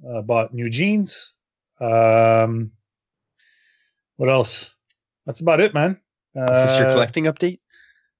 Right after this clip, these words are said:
Speaker 1: This is not my collecting update. I do not have a collecting update this week.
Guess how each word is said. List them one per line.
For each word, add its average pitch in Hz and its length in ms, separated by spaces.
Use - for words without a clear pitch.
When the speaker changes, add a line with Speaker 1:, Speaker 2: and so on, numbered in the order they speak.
Speaker 1:
This 151 180
is 147 140
not 165 200
my 151 120
collecting 127 400
update. 120 320
I 131 100
do 135 160
not 139 240
have 151 160
a 127 60
collecting 117 360
update 113 300
this 107 180
week. 107 200